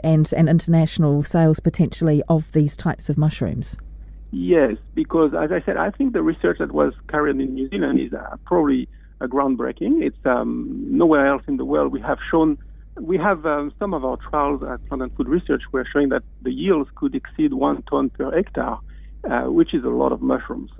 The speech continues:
Speaker 2: And, and it's still very new, we, but thanks to that work, we, we have very reasonable hypotheses on how we could, um, uh, if you like, drive the plantation so that we keep high yield. And don't forget that mushrooms are coming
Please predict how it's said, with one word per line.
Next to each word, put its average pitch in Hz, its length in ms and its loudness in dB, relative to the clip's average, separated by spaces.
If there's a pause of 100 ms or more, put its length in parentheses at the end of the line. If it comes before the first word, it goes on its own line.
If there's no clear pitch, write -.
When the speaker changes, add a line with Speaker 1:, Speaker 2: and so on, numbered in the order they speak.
Speaker 2:
And, 139 240 4
and 143 320 2
it's 170 280 2
still 220 160 4
very 175 240 4
new, 156 380 -2
we, 151 360 -4 (160)
but 139 260 0
thanks 214 220 0
to 190 80 0
that 147 160 0 (100)
work, 143 320 0
we, 143 220 0 (320)
we 139 100 0
have 147 140 -2
very 170 200 4
reasonable 139 520 0
hypotheses 135 720 -2 (120)
on 127 200 -8
how 160 320 0
we 165 180 4
could, 147 280 -2 (440)
um, 123 760 -2
uh, - 140 -10
if - 180 -4
you 143 80 -4
like, 123 260 -6
drive 156 480 -2 (180)
the - 80 -12
plantation 139 760 -2
so 131 80 0
that 123 240 -2
we 120 80 -6
keep - 300 -6
high 139 240 -4
yield. 123 460 -4 (360)
And 139 120 0
don't 214 180 4
forget 156 320 2
that 135 220 -4
mushrooms 143 480 0
are 131 120 -4
coming 135 300 -2